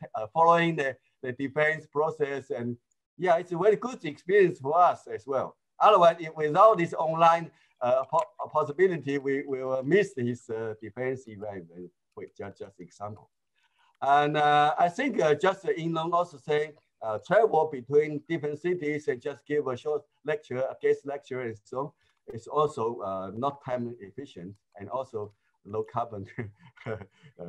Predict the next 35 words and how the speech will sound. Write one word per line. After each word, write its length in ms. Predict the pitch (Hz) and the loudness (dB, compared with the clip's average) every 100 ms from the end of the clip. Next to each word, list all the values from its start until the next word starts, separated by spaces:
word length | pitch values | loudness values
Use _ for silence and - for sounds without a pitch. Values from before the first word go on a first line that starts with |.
| 90 90 92 | -14 -14 -14
effective. 540 | 98 - 135 _ 87 73 _ _ _ _ _ | -8 -4 -4 _ -18 -18 _ _ _ _ _
So, 440 | 131 139 143 143 | 0 2 4 4
uh, 380 | 127 120 117 120 | 2 0 0 -2
it, 160 | 160 175 - 156 | -4 -10 -8 -6
I, 100 | 160 160 | -2 0
I 120 | 165 | 0
can 220 | 165 160 | -2 -6
see 320 | - 233 180 | -2 -2 0
in 80 | 139 | 0
the, 160 | 131 131 135 - 123 - 123 - | 0 0 -2 -4 -6 -6 -8 -6
in, 160 | 120 120 | -8 -6
in 180 | 120 | -6
the 60 | 120 | -4
near 300 | 135 170 135 | -4 -4 -4
future, 380 | - 190 - 110 | -8 -10 -8 -8
longer 480 | 110 123 165 139 113 | -4 -4 -4 -6 -4
run, 260 | 117 127 - _ _ - | -4 -6 -12 _ _ -12
uh, 140 | 104 | -8
you 200 | 107 120 | -6 -6
can 200 | 117 117 | -6 -8
see 380 | - 139 123 120 | -6 -6 -4 -4
the, 240 | 107 107 104 | -6 -8 -10
the, 260 | 101 107 98 98 - | -10 -12 -14 -14 -14
uh, 80 | 92 87 _ 101 - | -18 -20 _ _ -18
uh, 360 | - 95 90 90 | -16 -16 -14 -12
that's 240 | 104 101 - | -12 -14 -12
online 460 | 120 120 131 123 120 | -8 -4 -4 -4 -4
meetings 540 | 143 147 113 117 117 | -6 -8 -10 -10 -10
and 160 | 104 98 | -12 -14
discussion, 600 | 104 - 127 - 110 110 - | -18 -12 -12 -10 -16 -16 -12
e-, 200 | 120 120 _ _ _ - | -10 -10 _ _ _ -16
uh, 120 | 95 - | -12 -6
online 400 | 120 127 123 104 | -4 -4 -4 -8
business 640 | 139 131 113 110 113 107 | -10 -10 -8 -8 -10 -10
and, 280 | 98 98 | -12 -12